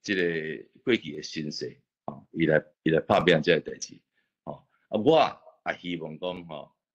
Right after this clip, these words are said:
即个台湾的种种，当然我希望讲，诶，我毋免像伊当个钱啦，吼，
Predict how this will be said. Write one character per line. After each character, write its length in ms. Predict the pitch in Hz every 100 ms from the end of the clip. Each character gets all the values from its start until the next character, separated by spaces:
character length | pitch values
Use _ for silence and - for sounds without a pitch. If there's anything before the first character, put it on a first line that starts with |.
| _ _ -
即 140 | 104
个 200 | 90 85 -
台 180 | - 92
湾 420 | 90 78 82 92 -
的 440 | - 90 90 87 90 _ _ _ _ -
种 180 | 117 117
种， 240 | 127 98
当 140 | 98 113
然 100 | 117
我 160 | 139
希 120 | 127
望 180 | 107 95
讲， 240 | 101 113 - _ _ _ _
诶， 320 | 90 85 85
我 120 | 101 151
毋 40 |
免 240 | 113 127
像 120 | 127 98
伊 80 |
当 260 | 101 110 107
个 120 | 90
钱 240 | 78 - 67
啦， 140 | - -
吼， 200 | 69